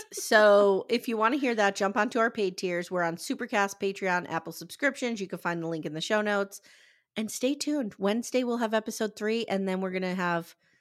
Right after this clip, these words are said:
Speaker 2: then we'll be caught up, and it'll be a weekend delight for everybody.
Speaker 1: Oh my God, I love this so much. These people are ridiculous. I can't wait. It, does ep-, does episode three get even messier?
Speaker 2: Mm-hmm.
Speaker 1: Okay, cool. Can't wait.
Speaker 2: Mm-hmm. Yeah,
Speaker 1: Yeah.
Speaker 2: it's, it's, like, equally as messy, I guess.
Speaker 1: Okay, cool.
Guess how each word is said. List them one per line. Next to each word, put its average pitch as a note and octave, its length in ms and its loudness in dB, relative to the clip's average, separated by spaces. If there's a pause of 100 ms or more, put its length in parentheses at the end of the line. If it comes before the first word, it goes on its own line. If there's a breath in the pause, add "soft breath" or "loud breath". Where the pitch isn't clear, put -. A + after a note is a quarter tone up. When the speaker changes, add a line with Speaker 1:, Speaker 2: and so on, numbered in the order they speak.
(160)
Speaker 2:
then G#3 120 6
we'll A#3 100 0
be A#3+ 140 -4
caught B3 240 0
up, A3+ 160 0
and G3+ 80 -2
it'll F#3+ 100 0
be F3+ 140 -2
a D#3+ 60 0
weekend F#3 420 -4
delight D#3 380 -4
for B2 100 -2
everybody. B2 580 -6
Speaker 1:
Oh C#3 300 -20
my C3+ 120 -20
God, D3+ 360 -20
I D#3+ 40 -20
love E3 220 -20
this D#3+ 160 -20
so E3+ 200 -20
much. D#3 240 -20
These E3 140 -20
people - 340 -20
are - 100 -20
ridiculous. - 420 -20 (220 loud breath)
I E3+ 60 -12
can't F#3 180 -4
wait. E3+ 240 -10
It, F#3 220 -8
does F3+ 240 -14
ep-, F#3 160 -8 (100)
does F#3+ 140 -14
episode F#3+ 360 -10
three F3 140 -12
get E3 220 -10
even D#3+ 180 -12
messier? F3 460 -10 (840)
Speaker 2:
Mm-hmm. D#3 280 -10 (580)
Speaker 1:
Okay, D3 160 -14
cool. C3+ 240 -12 (140)
Can't F#3+ 140 -10
wait. D3+ 100 -10
Speaker 2:
Mm-hmm. E3+ 100 -12 (460)
Yeah, F3 180 -6
Speaker 1:
Yeah. D#3 100 -4
Speaker 2:
it's, - 240 0
it's, C5+ 300 0 (100)
like, D5 240 4
equally E3 400 -6
as - 140 -8
messy, A#2 400 -10
I G#2+ 80 -8
guess. - 160 -10
Speaker 1:
Okay, D5+ 300 -2
cool. G#4+ 100 -4